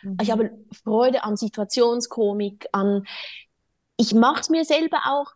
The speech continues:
Speaker 2: gerne etwas lustig im Leben.
Speaker 1: Ja.
Speaker 2: Also ich nehme gerne Dinge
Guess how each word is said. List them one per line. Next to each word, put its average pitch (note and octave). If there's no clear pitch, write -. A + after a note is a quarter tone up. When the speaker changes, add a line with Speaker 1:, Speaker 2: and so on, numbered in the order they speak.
Speaker 2:
gerne C4+
etwas B3
lustig G#3
im F3+
Leben. D3
Speaker 1:
Ja. -
Speaker 2:
Also G#3+
ich A3+
nehme B3
gerne B3
Dinge B3